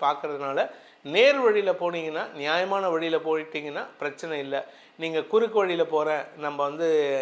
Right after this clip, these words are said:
ஏதாவது கையூட்டு கொடுக்குறேன், அந்த வேலையெல்லாம் பண்ணினீங்கன்னா உங்களுக்கு எதிர்காலம் சங்கடத்தை ஏற்படுத்தக்கூடிய வகையில இருக்கு.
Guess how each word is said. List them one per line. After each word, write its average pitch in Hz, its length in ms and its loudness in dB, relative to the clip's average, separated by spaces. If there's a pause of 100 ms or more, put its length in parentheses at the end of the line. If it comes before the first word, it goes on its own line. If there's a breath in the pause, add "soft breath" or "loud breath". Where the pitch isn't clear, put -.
ஏதாவது 151 400 4
கையூட்டு 170 460 -4
கொடுக்குறேன், 139 520 -6
அந்த 135 200 -4
வேலையெல்லாம் 170 440 2
பண்ணினீங்கன்னா 151 480 -4 (420 soft breath)
உங்களுக்கு 170 680 2
எதிர்காலம் 180 760 4 (200)
சங்கடத்தை 202 540 2
ஏற்படுத்தக்கூடிய 156 720 -2
வகையில 139 300 -2
இருக்கு. 131 320 -6